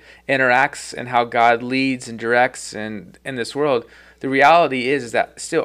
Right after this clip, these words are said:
all of us have to preach his word so that others can know who he is, repent, and turn to him. But that's, that's on, that's on the Father to do that. That's on the Holy Spirit to do that. Our job is to be faithful and obedient and do it with love, because we actually want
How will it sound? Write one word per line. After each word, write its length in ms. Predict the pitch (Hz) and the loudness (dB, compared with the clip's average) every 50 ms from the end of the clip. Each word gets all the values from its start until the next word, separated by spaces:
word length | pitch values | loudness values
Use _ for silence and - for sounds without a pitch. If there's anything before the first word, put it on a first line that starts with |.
| - - | -4 -4
all 220 | 135 135 151 175 | -4 -2 -2 0
of 100 | 185 160 | -2 -2
us 200 | 127 120 117 - | -2 -4 -6 -6
have 260 | - - 139 139 139 | -10 -8 -8 -8 -8
to 100 | - - | -8 -14
preach 360 | 127 - - 143 135 139 - - | -16 -12 -8 -8 -8 -8 -8 -10
his 140 | 127 117 | -12 -12
word 460 | 117 107 117 127 139 135 120 110 104 - | -10 -8 -6 -4 -2 -2 -2 -2 -4 -6
so 100 | - 135 | -10 -6
that 160 | 123 117 - - | -6 -6 -6 -4
others 320 | - 135 139 156 156 156 | -4 -2 -2 -2 -4 -6
can 220 | - - 131 123 123 | -8 -12 -12 -10 -8
know 240 | 120 120 135 151 160 | -6 -4 -4 -4 -4
who 180 | 156 160 156 | -4 -6 -8
he 300 | 147 147 135 127 - 120 | -8 -8 -10 -10 -8 -6
is, 240 | 123 123 120 110 113 | -6 -6 -8 -6 -6
repent, 640 | - - - - - 160 160 151 135 - - - _ _ _ _ _ _ _ _ _ _ _ _ | -6 -8 -8 -8 -8 -6 -6 -6 -8 -10 -14 -20 _ _ _ _ _ _ _ _ _ _ _ _
and 500 | - 123 120 123 120 123 120 120 113 - | -8 -6 -6 -6 -8 -10 -12 -14 -16 -14
turn 220 | - - 139 147 | -8 -8 -8 -4
to 80 | 147 143 | -6 -6
him. 320 | 143 147 156 131 120 104 - _ _ _ _ _ _ _ _ _ _ _ _ _ _ | -6 -8 -14 -14 -16 -18 -20 _ _ _ _ _ _ _ _ _ _ _ _ _ _
But 220 | - 143 156 143 | 0 2 2 4
that's, 220 | 151 170 196 196 - | 6 6 4 4 0
that's 280 | - - 170 196 - | 0 2 2 2 2
on, 220 | 202 151 127 117 101 | -2 -4 -4 -4 0
that's 220 | - 156 165 - | 2 2 2 0
on 100 | 170 139 | -4 -6
the 80 | 120 113 | -6 -6
Father 420 | - - 131 147 170 160 147 127 | -2 2 4 4 4 2 0 -4
to 140 | 120 - 131 | -4 -6 -10
do 220 | 120 123 123 123 | -8 -6 -6 -4
that. 160 | 113 117 110 | -2 -2 -2
That's 160 | 104 127 135 - | -2 -4 -6 -6
on 80 | 165 | -10
the 80 | 156 135 | -8 -4
Holy 160 | 147 143 139 | -4 -4 -4
Spirit 400 | 135 - - - 139 143 151 - | -4 -8 -6 -4 -4 -2 -4 -4
to 100 | - 135 | -8 -14
do 220 | 117 113 117 117 | -12 -12 -12 -10
that. 240 | 113 110 104 101 - | -6 -4 -4 -2 0
Our 180 | - 139 175 202 | 2 2 2 2
job 240 | 185 156 131 127 120 | 2 0 -2 -2 -4
is 100 | 120 120 | -6 -10
to 80 | - 120 | -12 -12
be 120 | 117 120 | -10 -10
faithful 400 | 113 - - 135 139 139 - - | -10 -6 -4 -4 -4 -4 -6 -8
and 80 | 123 120 | -6 -4
obedient 400 | 113 113 113 120 127 131 135 - | -4 -4 -4 -4 -6 -6 -6 -6
and 160 | 107 110 117 | -8 -10 -8
do 140 | 120 131 139 | -6 -4 -4
it 80 | 127 - | -4 -6
with 160 | - 113 - | -8 -12 -8
love, 240 | - 131 139 123 117 | -6 -4 -4 -4 -6
because 260 | 117 - 123 110 113 | -10 -12 -12 -8 -4
we 120 | 127 127 | -2 -2
actually 260 | 131 139 - - 143 | -2 -2 -4 -6 -8
want 240 | 135 123 127 123 - | -8 -6 -8 -10 -12